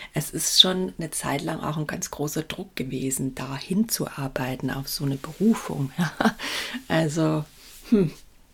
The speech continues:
da steckt schon einiges dahinter für mich. Und ich hab mir mal so Gedanken gemacht, was so die meisten Menschen darüber verstehen oder darunter verstehen und hab da so drei Typen rauskristallisiert. Also es gibt erstens mal die Menschen, die sagen, okay, Berufung ist für mich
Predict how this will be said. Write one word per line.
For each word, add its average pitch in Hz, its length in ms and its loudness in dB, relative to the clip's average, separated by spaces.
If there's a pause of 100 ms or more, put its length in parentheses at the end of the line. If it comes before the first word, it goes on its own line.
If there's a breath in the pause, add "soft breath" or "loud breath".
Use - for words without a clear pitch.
(680)
da 160 140 4
steckt - 340 0
schon 156 220 -2
einiges 160 420 -2
dahinter 165 460 -4
für - 160 -6
mich. 170 320 -2 (500 loud breath)
Und 160 320 0
ich 156 120 -4
hab 170 120 -2
mir 160 80 2
mal 156 140 4
so 147 100 -4
Gedanken 160 320 -2
gemacht, 156 440 0
was 160 200 -2
so 156 80 2
die 147 100 -2
meisten 139 460 -2
Menschen 139 280 0
darüber 147 440 0 (200)
verstehen - 680 0
oder 143 160 2
darunter 151 400 0
verstehen - 400 0
und 165 160 0
hab - 120 -6
da 143 120 -2
so 143 120 -4
drei 143 240 -4
Typen 151 360 0
rauskristallisiert. 151 1040 -2
Also 151 180 -2 (560 loud breath)
es - 120 -8
gibt - 160 -4
erstens 156 380 0
mal 156 100 0
die 147 80 -2
Menschen, 143 340 -2
die 139 80 -2
sagen, 139 320 -2
okay, 135 240 -2
Berufung 151 540 -2
ist - 160 -2
für 151 100 -2
mich 147 240 0